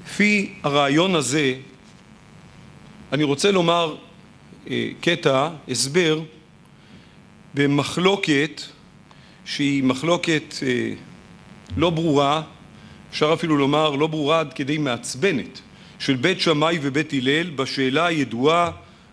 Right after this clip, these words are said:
גמרא בכתובות בדף טז, כיצד מרקדין לפני הכלה? בית שמאי אומרים כלה כמות שהיא, ובית הלל אומרים כלה נאה וחסודה. אז אמרו בית שמאי לבית הלל, "ואם היא הייתה חיגרת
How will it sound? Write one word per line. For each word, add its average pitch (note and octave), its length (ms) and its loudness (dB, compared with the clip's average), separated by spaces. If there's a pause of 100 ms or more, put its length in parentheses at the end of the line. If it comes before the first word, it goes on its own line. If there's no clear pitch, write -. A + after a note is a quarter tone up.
גמרא B2+ 220 0
בכתובות D3 480 -2
בדף C3 260 -2
טז, B2+ 260 -2 (240)
כיצד A#3 440 0
מרקדין F#3 480 0
לפני D#3+ 300 -2
הכלה? C3+ 380 -4 (560)
בית F#3 260 -2
שמאי E3 300 0
אומרים E3+ 320 -2
כלה D#3 280 0
כמות C3+ 380 -2
שהיא, F#2 180 -10 (680)
ובית D3+ 320 -2
הלל F3+ 280 2
אומרים G3 280 0
כלה D#3 340 0
נאה D#3 260 -2
וחסודה. C3 560 -8 (960)
אז A2 60 -14
אמרו C3 180 -4
בית D3 180 -4
שמאי D3 300 2
לבית C#3 300 -2
הלל, C#3 340 2
"ואם D3+ 160 2
היא E3+ 100 4
הייתה D3 280 0
חיגרת B2+ 440 -6